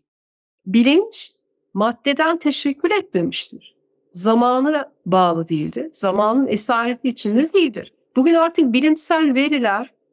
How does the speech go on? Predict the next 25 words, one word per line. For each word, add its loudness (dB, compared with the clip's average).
insanın 2
bedeninin 2
ölümünden 2
sonra, 0
siz -6
İsmail -2
Hoca 0
ile -2
biliyorsunuz, -6
çok -4
yayın 2
yaptınız, -2
biliyorsunuz. 0
Bilincin 4
varlığının 4
artık, -4
e, 2
kesin 2
olarak 2
bilimsel -2
delilleri 2
var. 0
Bakın 0
Havelof 0
diye, 2